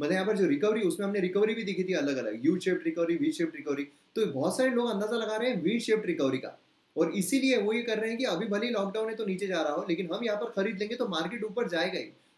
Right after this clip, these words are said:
कंपनीज को profit होगा ही। तो ये hope पर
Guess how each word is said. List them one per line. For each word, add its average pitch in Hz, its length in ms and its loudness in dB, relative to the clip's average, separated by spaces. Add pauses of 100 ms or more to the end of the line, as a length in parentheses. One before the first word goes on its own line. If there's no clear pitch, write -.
कंपनीज 226 400 2
को 240 100 0
profit 214 420 -2
होगा 180 280 4
ही। 196 220 0 (1080)
तो 165 40 6
ये 196 360 4 (480)
hope 294 360 4
पर 117 260 0